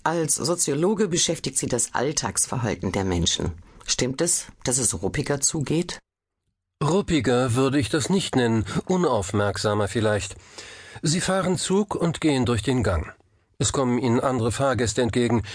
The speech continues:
Speaker 2: Sie treten zur Seite und lassen sie durch, denn der Gang ist sehr schmal.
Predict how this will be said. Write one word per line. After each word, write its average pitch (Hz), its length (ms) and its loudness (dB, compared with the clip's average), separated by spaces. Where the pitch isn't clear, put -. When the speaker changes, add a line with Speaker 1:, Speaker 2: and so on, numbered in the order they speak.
Speaker 2:
Sie 190 180 0
treten 151 340 0
zur 131 140 0
Seite 117 380 2
und 139 160 0
lassen 120 280 2
sie 117 140 2
durch, 123 440 2
denn 139 180 2
der 147 120 2
Gang 113 300 2
ist - 220 -2
sehr 127 160 0
schmal. 95 440 -2